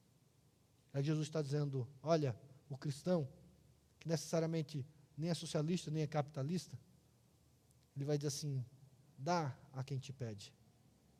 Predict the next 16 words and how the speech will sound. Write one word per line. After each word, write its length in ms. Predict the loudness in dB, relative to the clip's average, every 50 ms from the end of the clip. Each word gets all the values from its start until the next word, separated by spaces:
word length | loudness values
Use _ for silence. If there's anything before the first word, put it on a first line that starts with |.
| -20 -20 -20 -20 -20 -20 -14 -8
Porque 180 | -6 0 4 4
você 220 | 4 4 4 2
só 300 | 2 2 4 8 8 6
dá 220 | 8 10 10 10 10
a 40 | 10
quem 160 | 8 2 -6
te 140 | -4 -6 -6
pede 460 | -2 0 2 2 2 0 -2 -8 -10 -14 -18 -20 -20 -12
se 100 | -8 -6
você 120 | -2 -2 -2
se 120 | -2 -2
colocar 400 | 2 4 8 8 8 8 8 6
no 80 | 8 6
lugar 240 | 4 4 4 4 4
da 80 | 4
pessoa." 420 | 2 -2 -4 -6 -6 -8 -8 -8